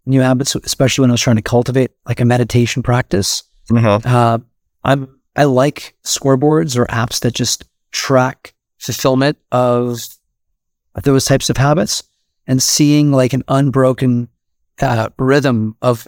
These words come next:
Speaker 1: every day for the last two weeks. You're like, "Okay, I can't break it now. I gotta keep going. I gotta keep adding the next circle in." So that was really helpful, um, just to, to really ground that habit. That, that was over six months ago. Uh, but I,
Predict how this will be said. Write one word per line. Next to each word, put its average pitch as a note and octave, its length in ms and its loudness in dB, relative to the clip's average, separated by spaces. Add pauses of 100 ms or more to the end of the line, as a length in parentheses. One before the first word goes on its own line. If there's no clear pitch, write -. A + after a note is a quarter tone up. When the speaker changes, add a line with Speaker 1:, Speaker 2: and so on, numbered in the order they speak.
Speaker 1:
every D3+ 440 2
day C3 360 0
for - 180 0
the A#2 80 0
last A#2 560 -4
two D#3 200 -2
weeks. C3+ 320 0
You're C3 100 2
like, A#2 140 -4
"Okay, C3+ 200 0
I A#2+ 80 0
can't C#3 400 -2 (480)
break C3+ 260 2
it A#2 80 -2
now. B2+ 200 2
I A#2+ 80 0
gotta A#2+ 160 0
keep A#2+ 280 -4
going. C3 440 2
I A2+ 80 0
gotta B2 140 0
keep - 260 -10
adding C3+ 300 0
the B2 80 2
next A#2+ 220 -4
circle C3+ 360 -2
in." A#2+ 240 -6 (520)
So C3 280 2
that C#3 140 0
was F#3 160 -4
really E3+ 200 2
helpful, B2+ 540 -2 (420)
um, C3 500 0
just - 300 0
to, C3 160 -2 (160)
to D3 100 0
really C3+ 240 2
ground B2 360 0
that A#2 100 0
habit. A#2 300 0
That, C3 180 -2
that B2+ 80 -4
was B2+ 120 0
over A#2+ 180 0
six - 260 -2
months A#2 220 0
ago. G#2+ 320 -4 (540)
Uh, C#3 180 2
but C#3 120 2
I, D3+ 180 -2